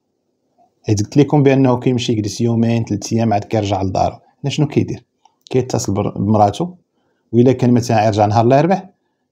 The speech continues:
كيقول لها أرجع حتى الخميس ولا أرجع حتى الجمعة، زعما باش يجي فجأة على غفلة. حيت إلا قال لها نخ-، أرجع الخميس وهو يرجع الأربع، غادي يحصلها مدخلة شي واحد زعما عندها الدار.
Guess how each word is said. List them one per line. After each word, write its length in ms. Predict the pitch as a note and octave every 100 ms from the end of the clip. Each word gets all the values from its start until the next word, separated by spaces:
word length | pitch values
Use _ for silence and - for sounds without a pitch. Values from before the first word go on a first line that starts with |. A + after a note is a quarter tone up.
| -
كيقول 280 | A#2+ A2+ A#2
لها 180 | A#2
أرجع 360 | B2 A#2 C3+ B2+
حتى 340 | - - -
الخميس 680 | F3 C#3+ - C#3+ E3 D#3+ D3+
ولا 160 | C#3 C3+
أرجع 200 | C3 B2
حتى 140 | D3
الجمعة، 460 | B2 G2+ G2 - - _ _ _ _ _ _ _ _ _ -
زعما 300 | F#2+ G#2+ B2
باش 220 | B2 A#2
يجي 220 | A2+ A#2+
فجأة 420 | B2+ A#2+ A2+ - - - _
على 220 | G2+ G#2+ G#2+
غفلة. 360 | F2+ - - - _ _ _ _ _ _ _ _
حيت 500 | - - G#2+ G2+ - - G#2+
إلا 180 | G2+ G#2+
قال 100 | G2+
لها 180 | G2
نخ-، 260 | G2+ - -
أرجع 320 | G2+ F#2+ F#2+
الخميس 720 | F#2 - G#2+ G2+ F2+ - - _ _ _ _ _
وهو 340 | G2+ G2 G2+ G2+
يرجع 380 | F#2 F#2 F#2+ F#2
الأربع، 480 | B2 C3+ F3+ F#3 - _ _ _ _ -
غادي 280 | G#2+ A2 G#2
يحصلها 600 | G2 - - G#2 B2 B2 _ _ -
مدخلة 560 | G#2+ G#2 A2 - - A2+
شي 180 | G#2 A2
واحد 320 | A2 - A#2+
زعما 260 | G#2+ G#2 B2
عندها 280 | A#2 -
الدار. 420 | - - - -